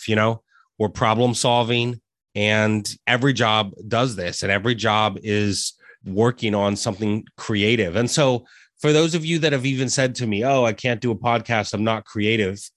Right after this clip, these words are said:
I hope you really think about whatever you're doing now, whether you're a realtor doing something else, you're already creative.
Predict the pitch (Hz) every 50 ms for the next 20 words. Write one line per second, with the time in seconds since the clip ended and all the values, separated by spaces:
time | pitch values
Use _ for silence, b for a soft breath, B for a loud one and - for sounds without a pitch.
0 | b b b b b - 90 113 135 139 135 - 120 113 117 127 131 127 117 104
1 | - 135 139 135 117 113 104 101 101 104 - _ _ 110 107 117 127 151 165 180
2 | 160 147 127 117 135 135 131 117 104 101 101 104 127 151 170 151 127 110 107 107
3 | 107 104 101 98 95 104 120 143 151 147 - 156 147 143 120 123 120 123 117 -
4 | - 107 98 98 101 107 120 147 147 - - - 107 139 147 - - 123 131 139
5 | 135 127 135 139 139 123 104 98 - _ - - - 98 101 107 110 98 87 80
6 | -